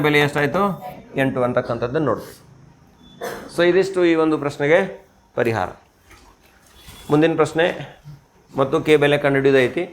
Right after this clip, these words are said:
ನೋಡ್ರಿ. ಬಹುಪದೋಕ್ತಿ ಬರೀರಿ. ಪಿ ಎಕ್ಸ್ is equal to ಎಕ್ಸ್ ಸ್ಕ್ವೇರ್ ಮೈನಸ್ ಐದು ಎಕ್ಸ್, ಎಕ್ಸ್ ಸ್ಕ್ವೇರ್ ಮೈನಸ್ ಐದು ಎಕ್ಸ್ ಪ್ಲಸ್ ಕೆ. ಈ ಬಹುಪದೋಕ್ತಿಯ ಒಂದು ಶೂನ್ಯತೆಯು ಅದರ ಮತ್ತೊಂದು ಶೂನ್ಯತೆಗಿಂತ ಒಂದು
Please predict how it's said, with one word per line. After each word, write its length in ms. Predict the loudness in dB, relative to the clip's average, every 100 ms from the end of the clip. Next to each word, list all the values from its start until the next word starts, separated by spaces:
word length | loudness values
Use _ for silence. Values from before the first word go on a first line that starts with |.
| -14 _ _ -6
ನೋಡ್ರಿ. 200 | -6 -8 -20 _ _ _ 4
ಬಹುಪದೋಕ್ತಿ 460 | 4 6 4 4 2
ಬರೀರಿ. 240 | 0 0 -12 -20 _ -20 -18
ಪಿ 100 | -2 4
ಎಕ್ಸ್ 140 | 4 2
is 60 | -4 -2
equal 220 | 0 -2
to 60 | -4 -18 _ _ _ _ _ -20 -20 -20 -20 -20 -10 0 0
ಎಕ್ಸ್ 160 | 0
ಸ್ಕ್ವೇರ್ 380 | -2 6 8 8 4
ಮೈನಸ್ 360 | 0 0 -2 -2 -2
ಐದು 140 | 2 4
ಎಕ್ಸ್, 180 | 2 -2 -20 _ -20 -20 _ _ _ _ _ _ -6
ಎಕ್ಸ್ 200 | -6 -2
ಸ್ಕ್ವೇರ್ 240 | 2 4 4
ಮೈನಸ್ 300 | 2 0 0 0
ಐದು 140 | 2 0
ಎಕ್ಸ್ 160 | -2 -4
ಪ್ಲಸ್ 240 | 0 0 -2 -20 -20 -20 _ _
ಕೆ. 120 | -6 -6 -6 -20 _ -20 -20 -20 -10 -2
ಈ 20 | 2 4
ಬಹುಪದೋಕ್ತಿಯ 680 | 4 4 4 2 2 2 4 4 4
ಒಂದು 200 | 0 2 0
ಶೂನ್ಯತೆಯು 600 | 0 -2 0 0 0 0 -2 -6 -20 _ _ _ -2
ಅದರ 180 | 2 2 4
ಮತ್ತೊಂದು 380 | 2 2 2 2 0
ಶೂನ್ಯತೆಗಿಂತ 580 | 0 0 0 -2 -2 0 2 2
ಒಂದು 260 | 2 2